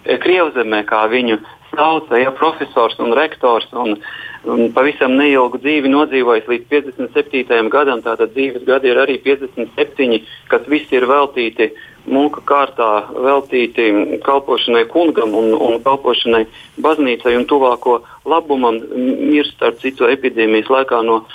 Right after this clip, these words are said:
slimības līdz, uh, kalpodams, uh, cietējiem un slimojošiem.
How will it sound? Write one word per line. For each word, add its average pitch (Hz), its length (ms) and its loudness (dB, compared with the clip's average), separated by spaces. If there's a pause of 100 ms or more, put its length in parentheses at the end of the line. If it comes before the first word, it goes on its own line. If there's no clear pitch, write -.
(100)
slimības 131 600 0
līdz, 135 360 0
uh, 110 460 2
kalpodams, 113 640 0
uh, 101 320 2
cietējiem 104 600 0
un 104 160 2 (320)
slimojošiem. 117 840 0